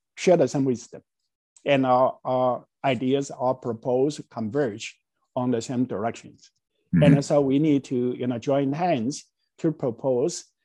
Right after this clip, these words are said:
Speaker 1: the right ideas, you know, through your institute and my institute, and to outreach it to more people.
Speaker 2: Good. You, you recently wrote an article with your associate, Doctor Yan Wang,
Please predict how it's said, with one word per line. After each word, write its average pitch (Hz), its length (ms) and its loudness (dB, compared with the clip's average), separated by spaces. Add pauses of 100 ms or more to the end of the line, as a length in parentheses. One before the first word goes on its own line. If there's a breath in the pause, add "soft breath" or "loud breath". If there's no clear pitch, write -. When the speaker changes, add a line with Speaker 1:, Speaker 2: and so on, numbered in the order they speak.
(180)
Speaker 1:
the 127 160 -2
right 143 200 4
ideas, 113 600 -6 (340)
you - 80 -8
know, 120 120 -6
through 139 260 0
your 117 160 2
institute 139 640 -2
and 117 160 -4
my 110 100 -6
institute, 120 720 -8 (460)
and 127 240 0
to 139 160 -2 (100)
outreach 170 340 2
it 120 120 -8
to 127 100 -6
more 120 180 -4
people. 113 380 -8 (1400)
Speaker 2:
Good. 90 280 0 (720)
You, 131 340 2
you 131 240 2
recently 156 400 2
wrote 131 220 4
an 117 160 2
article 120 420 0
with 107 220 0
your 104 140 2
associate, 98 600 0
Doctor 98 300 -2
Yan 95 420 0
Wang, 90 400 -2